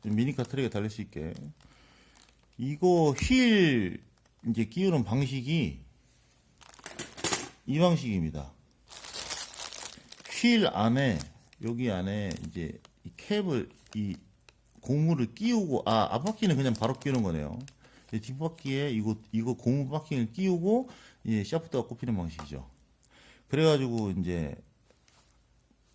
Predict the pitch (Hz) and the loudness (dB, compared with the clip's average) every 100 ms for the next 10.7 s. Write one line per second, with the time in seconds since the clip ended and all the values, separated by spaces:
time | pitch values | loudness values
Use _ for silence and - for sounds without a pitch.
0 | _ _ - 233 208 170 143 170 202 180 | _ _ -4 0 0 0 -2 -2 2 2
1 | 180 127 - - _ _ _ _ - 123 | 2 0 -4 -14 _ _ _ _ -10 -6
2 | 139 127 104 - _ _ - - - _ | -2 -2 -2 -6 _ _ -20 -20 -20 _
3 | _ _ - _ _ _ - 175 196 165 | _ _ -20 _ _ _ 2 8 8 8
4 | - 135 247 214 175 160 113 110 78 - | 4 0 0 2 4 6 6 4 2 -2
5 | 120 120 127 - - 160 185 185 208 247 | -4 -2 -4 -4 4 8 10 8 8 6
6 | 240 208 180 180 175 - 143 170 156 170 | 2 0 2 4 2 4 6 8 8 6
7 | 233 123 76 62 - _ _ _ - - | 6 2 -2 -8 -14 _ _ _ -20 -20
8 | - - - - - - - - - - | -20 -20 -20 -20 -20 -16 -16 -16 -16 -16
9 | - - - - - - - _ _ 127 | -16 -16 -16 -16 -14 -16 -18 _ _ -4
10 | 170 170 127 85 78 76 | 0 0 0 -4 -8 -8